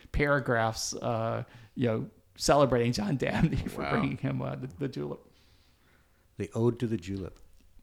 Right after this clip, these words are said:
Speaker 1: Yeah, it's,
Speaker 3: Yeah.
Speaker 1: it's terrible poetry, but, uh, it's very, uh, very florid and very effusive about how wonderful the, the juleps are. <laughs>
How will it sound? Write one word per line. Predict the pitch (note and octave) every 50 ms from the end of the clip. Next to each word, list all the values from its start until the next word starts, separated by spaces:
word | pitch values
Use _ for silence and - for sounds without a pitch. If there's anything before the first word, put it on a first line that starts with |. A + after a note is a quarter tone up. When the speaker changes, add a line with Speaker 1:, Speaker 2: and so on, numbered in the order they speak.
| - - - - - - - -
Speaker 1:
Yeah, | D3+ D#3 D3+
it's, | D#3+ D#3 - E3+ - - -
Speaker 3:
Yeah. | - -
Speaker 1:
it's | - - -
terrible | - - G3+ A#3+ A#3+ A3 F#3+ F#3+
poetry, | - - D3+ C#3+ D#3 E3 - F#3 F#3
but, | F3 D3 D3+ C3 A#2+ A#2+ A#2
uh, | A#2 A#2+ A#2+ A#2 A#2+ B2+
it's | B2+ B2+ B2+ -
very, | C3 B2 D3 D3+ C#3+ C#3+ D3 C#3+ C3 B2+
uh, | B2 A#2 A2+ A2+ A2+ B2+ B2+
very | B2+ A#2 C3 C3+ C3 C3 B2+ A#2 - - - - _ _ _ _ _ _ _ _ _ -
florid | - - - D3+ C3+ C#3+ C#3+ C3+ B2+ B2+ B2 A#2 A2+
and | A2 A#2 A#2
very | B2 C#3 C3 D3 C#3
effusive | A#2 - - - E3 C#3 - - C#3 A2+ A2+
about | G#2 G#2+ A#2 A2 -
how | A#2 A#2
wonderful | A2 A2+ B2 C3 B2+ - - -
the, | B2 A#2 G#2 - A2+
the | -
juleps | B2 - C#3 C3+ B2+ - - -
are. | - C#3 -
<laughs> | _